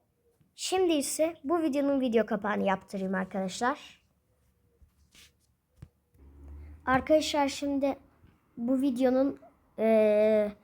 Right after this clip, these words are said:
kapağını yaptırıyorum. Başlığı falan konu öyle şeyleri yazdım. Şu anda yapıyor.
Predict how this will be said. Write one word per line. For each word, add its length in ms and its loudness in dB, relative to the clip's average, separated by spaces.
kapağını 460 0
yaptırıyorum. 840 0
Başlığı 460 -4
falan 360 -2
konu 460 -4
öyle 240 0
şeyleri 440 0
yazdım. 680 0
Şu 180 0
anda 260 4
yapıyor. 500 0